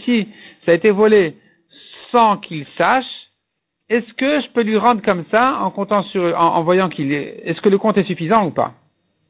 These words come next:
Et c'était ça, hein. Donc selon Rav Rizda, on a dit, il faut lui, le prévenir. Sache que je t'ai volé, je t'ai rendu. Selon Rabbi Yochanan, non. Donc Rabbi Shmuel, il pense comme Rav Rizda, euh, Ra-, pardon, Rabbi Akiva qui a dit,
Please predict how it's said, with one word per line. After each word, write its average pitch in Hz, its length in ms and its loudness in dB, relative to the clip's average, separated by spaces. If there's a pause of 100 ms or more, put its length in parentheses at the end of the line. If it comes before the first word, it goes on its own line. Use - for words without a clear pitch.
(840)
Et 139 100 2
c'était 185 240 -2
ça, 247 380 2
hein. - 80 -10 (460)
Donc 147 220 -8
selon 262 200 0
Rav 220 160 2
Rizda, 202 240 -2
on 208 80 0
a 202 80 0
dit, 180 140 -6
il 175 60 -6
faut 262 120 2
lui, 247 180 0
le 190 140 2
prévenir. 151 480 -4
Sache 214 180 0
que - 80 -8
je - 80 -6
t'ai 190 100 0
volé, 208 280 2
je 202 60 -6
t'ai 214 80 0
rendu. 139 400 -2 (480)
Selon 208 180 2
Rabbi 214 200 2
Yochanan, 175 640 0 (120)
non. 226 240 0 (480)
Donc 156 160 -6
Rabbi 214 240 0
Shmuel, 220 420 2
il 185 80 -6
pense 190 220 -2
comme 160 120 -4
Rav 143 200 -4
Rizda, 131 520 -4
euh, 156 100 -2
Ra-, 175 280 0
pardon, 170 240 2
Rabbi 180 200 0
Akiva 214 360 0
qui 208 100 -4
a 175 80 2
dit, 170 380 -4